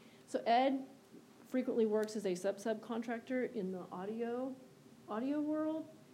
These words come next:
And the way this works is a client calls an ad agency and says, "I need an ad." That ad agency makes an ad and then calls a sound studio. And then the sound studio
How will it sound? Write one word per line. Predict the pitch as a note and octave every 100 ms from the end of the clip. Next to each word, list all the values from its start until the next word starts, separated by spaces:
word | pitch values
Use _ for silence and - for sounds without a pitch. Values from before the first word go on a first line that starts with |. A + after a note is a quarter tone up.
| - A3
And | A3
the |
way | A3+ A#3+
this | C#4+ C#4+
works | C4 B3+ B3
is | G#3+ G3+ G3+ G3+
a | G#3
client | G3 - A3 A3 C4 C4
calls | - A#3 G#3+ G#3+ G#3+ G#3+ -
an | G#3
ad | F#3+ F#3+
agency | F#3 F3+ - F3 E3 F#3 -
and | G#3
says, | G3 G3+
"I | G#3
need | G3+
an | F#3 F3+
ad." | F3 D#3+ - - - -
That | F#3 F#3 -
ad | G#3 A#3+ D#4
agency | A3+ F#3+ F3+ F3 F#3 F#3+ A#3 - - - -
makes | G3 A#3 F4
an | C#4
ad | B3 A3+ A3+ B3 A#3
and | G#3+
then | G3+ F#3+
calls | F#3+ - G#3 G#3 G#3 G#3
a | F#3+
sound | - B3 B3+ C4
studio. | G#3 F3+ - - -
And | A#3
then | A#3+
the | A#3+
sound | A#3 B3+ D#4 F#4+
studio | - G3+ F3+ F3+ D#3+ D#3+ F#3+